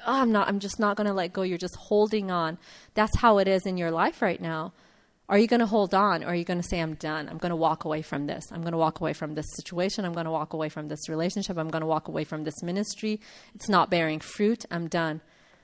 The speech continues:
The Lord gives fruit to the ones who cling and are patient. And a lot of times our patience are tested. And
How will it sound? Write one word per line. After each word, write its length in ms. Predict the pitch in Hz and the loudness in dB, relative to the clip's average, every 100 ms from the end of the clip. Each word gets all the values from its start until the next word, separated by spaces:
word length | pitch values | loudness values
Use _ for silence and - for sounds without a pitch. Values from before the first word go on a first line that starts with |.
| _ _ _ _ _ _ _ _ _ _ _ _ _ _ | _ _ _ _ _ _ _ _ _ _ _ _ _ _
The 120 | - | -4
Lord 360 | 185 196 214 220 | 0 4 4 4
gives 220 | 220 190 - - | 0 -2 -4 -4
fruit 240 | 208 196 | -4 -2
to 100 | - | -4
the 100 | 175 | -6
ones 280 | 165 170 170 - | -4 -4 -6 -8
who 60 | |
cling 520 | 170 - 175 156 165 - | -12 -8 -6 -6 -8 -10
and 140 | 170 | -8
are 100 | 160 | -8
patient. 640 | - 170 170 - - 196 196 - - _ _ _ _ _ _ _ _ _ _ _ _ _ _ _ _ _ _ | -10 -10 -10 -10 -12 -16 -16 -16 -18 _ _ _ _ _ _ _ _ _ _ _ _ _ _ _ _ _ _
And 200 | 180 185 | -4 0
a 40 | |
lot 180 | 185 185 | 4 4
of 60 | 196 | 4
times 260 | 202 180 | -2 -2
our 100 | 180 | -4
patience 520 | 165 180 160 - 170 - | -4 -4 -4 -4 -6 -6
are 160 | 170 165 | -6 -6
tested. 640 | - 170 - - - - | -4 -4 -4 -8 -10 -12
And 140 | 175 | -8